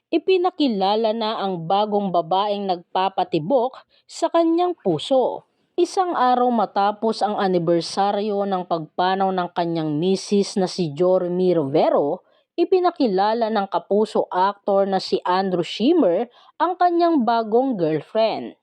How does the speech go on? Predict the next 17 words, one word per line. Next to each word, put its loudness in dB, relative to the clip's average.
Magugunita 2
na -4
noong 0
December 0
twenty, -2
twenty -2
twenty-two, 0
binawian 4
ng 0
buhay 4
si 0
Joromy 2
matapos 0
ang 0
isang -4
taong 2
pakikipaglaban 0